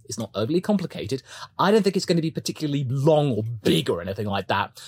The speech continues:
Not like a two-minuter. I imagine this probably might be, like, a one minute twenty-five lap, maybe?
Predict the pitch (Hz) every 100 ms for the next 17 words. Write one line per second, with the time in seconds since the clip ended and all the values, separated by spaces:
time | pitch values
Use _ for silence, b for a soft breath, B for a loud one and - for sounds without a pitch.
0 | B 233 - 170 - - 170 143 143 127
1 | 95 80 - B B B - 226 262 269
2 | 233 214 214 202 190 202 196 185 175 156
3 | 170 160 160 160 151 151 147 147 147 135
4 | 127 127 123 123 120 151 160 175 180 175
5 | - - - 139 170 180 151 151 180 208
6 | 208 127 135 226 - - _ - 208 262
7 | 339 381